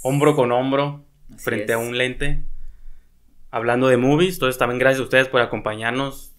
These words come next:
Speaker 1: donde sea, en el ca-, la
Speaker 2: Sí,
Speaker 1: mitad
Speaker 2: es
Speaker 1: de
Speaker 2: lo que iba a decir, en cien episodios hemos cambiado <laughs> de
Speaker 1: Desde, ya sea al principio, a la mitad o en los últimos dos episodios, desde Stranger Things, que, este, ahí nos dio como un empujoncito. A lo
Speaker 2: Así
Speaker 1: mejor,
Speaker 2: es.
Speaker 1: este, desde el momento que nos estén siguiendo, pues,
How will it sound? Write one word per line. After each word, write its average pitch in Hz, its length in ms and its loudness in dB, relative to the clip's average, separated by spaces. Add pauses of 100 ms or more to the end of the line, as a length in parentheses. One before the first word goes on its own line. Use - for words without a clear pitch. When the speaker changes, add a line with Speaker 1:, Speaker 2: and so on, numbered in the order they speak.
(580)
Speaker 1:
donde 135 200 0
sea, 170 420 6
en 147 100 2
el 135 120 0
ca-, 123 180 4
la 120 140 2
Speaker 2:
Sí, 123 60 0
Speaker 1:
mitad 202 160 12
Speaker 2:
es 233 40 10
Speaker 1:
de 233 60 10
Speaker 2:
lo 233 40 6
que 226 80 4
iba 233 120 6
a - 20 8
decir, 165 320 6
en 151 260 2
cien 165 200 -2
episodios 160 520 0
hemos 180 220 -2
cambiado 147 480 4 (200)
<laughs> 147 160 -4
de 165 80 -2
Speaker 1:
Desde, 139 240 2
ya 139 120 8
sea 147 120 8
al 147 100 2
principio, 165 680 6
a 151 60 8
la 143 100 6
mitad 139 480 8
o 147 80 4
en 135 60 2
los 127 160 -2
últimos 135 340 -2
dos 135 160 2
episodios, 131 600 0
desde 117 160 -6
Stranger 127 420 -4
Things, 135 280 -8
que, - 280 -16 (500)
este, - 280 -10
ahí 110 140 -8
nos 120 140 -6
dio 120 140 -2
como 123 160 -4
un 123 80 0
empujoncito. 127 880 -8
A 107 60 -18
lo 110 60 -14
Speaker 2:
Así 104 100 -12
Speaker 1:
mejor, 113 300 -2
Speaker 2:
es. 113 80 -6
Speaker 1:
este, - 360 -12 (800)
desde 120 260 -4
el 117 120 0
momento 139 300 4
que 160 60 4
nos 143 60 6
estén 143 220 2
siguiendo, 156 520 4
pues, 113 400 -2